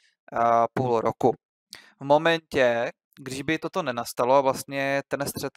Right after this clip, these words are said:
té kontrakce nebo kurz patnáct set padesát by vlastně tu korekci zastavila, posla-, poslal by to zlato dál nahoru, tak je to pro mě vlastně nezajímavé. Jo, pro-, protože to není v tak atraktivním bodě nebo na tak atraktivní ceně, v tak atraktivním místě, eh, kde bych si řekl,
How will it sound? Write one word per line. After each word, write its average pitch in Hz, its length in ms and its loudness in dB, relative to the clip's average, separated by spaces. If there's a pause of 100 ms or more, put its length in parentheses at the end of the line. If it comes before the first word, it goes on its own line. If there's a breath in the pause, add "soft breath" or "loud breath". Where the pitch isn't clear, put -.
té 139 160 0
kontrakce 123 540 -6
nebo 131 220 -4
kurz 131 260 -12
patnáct 120 360 -8
set 139 160 -10
padesát 123 480 0 (500 soft breath)
by 123 100 -8
vlastně 120 280 -6
tu 139 120 -8
korekci 131 360 -6
zastavila, 131 480 -4
posla-, - 340 -10
poslal 127 320 -6
by 127 80 -8
to 131 100 -8
zlato 123 220 -6
dál 131 160 2
nahoru, 131 400 -4 (380 soft breath)
tak 127 120 -6
je 147 60 0
to 151 60 4
pro 147 140 -2
mě 147 80 -4
vlastně 143 240 -4
nezajímavé. 117 560 -8 (340)
Jo, 131 360 -2
pro-, 135 160 -10
protože 147 480 -4 (960)
to 139 100 -6
není 143 320 -6
v - 80 -14
tak - 220 -4
atraktivním 143 640 -8
bodě 123 280 -6
nebo 127 200 -6
na 127 120 -6
tak 131 160 -6
atraktivní 131 600 -8
ceně, 120 420 -6 (120)
v - 20 -20
tak - 160 -8
atraktivním 123 440 -10
místě, 120 400 -6
eh, - 840 -6
kde 117 140 -8
bych 135 160 -8
si 147 140 -6
řekl, 131 560 2